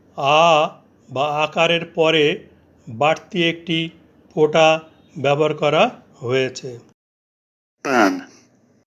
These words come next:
Speaker 1: অর্থ ক্ষুদ্র নদী।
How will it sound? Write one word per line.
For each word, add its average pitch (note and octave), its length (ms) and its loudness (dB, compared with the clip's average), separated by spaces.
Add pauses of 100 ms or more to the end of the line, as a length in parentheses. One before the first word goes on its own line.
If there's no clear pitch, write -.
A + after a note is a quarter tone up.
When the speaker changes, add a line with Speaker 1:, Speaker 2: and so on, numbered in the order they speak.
(1160)
Speaker 1:
অর্থ E3+ 420 2 (680)
ক্ষুদ্র E3 460 -4
নদী। B2+ 440 2